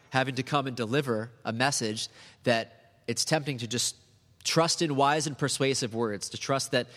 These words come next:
if I just craft a wise and persuasive message, that will be enough. But it's a lie. When you read this, you see it's not about wise and persuasive words, that even as Jonah may have come before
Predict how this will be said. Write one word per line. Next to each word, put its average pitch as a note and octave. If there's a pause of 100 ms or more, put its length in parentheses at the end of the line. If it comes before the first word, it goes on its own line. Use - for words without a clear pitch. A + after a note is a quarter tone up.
(220)
if A#2
I B2
just A#2+
craft C3
a A#2
wise A#2
and A2+
persuasive A#2+
message, A2
that G#2
will G#2+
be A#2
enough. F#2+ (360)
But G#2+
it's G#2
a C#3
lie. G2 (600)
When G#2+
you G#2
read A2+
this, G#2
you G#2+
see C#3+
it's A2+
not C3+
about C3+
wise A#2
and A#2+
persuasive A#2+
words, F#2+
that A2+
even C#3
as C3
Jonah B2+
may A#2+
have A#2
come D3
before C3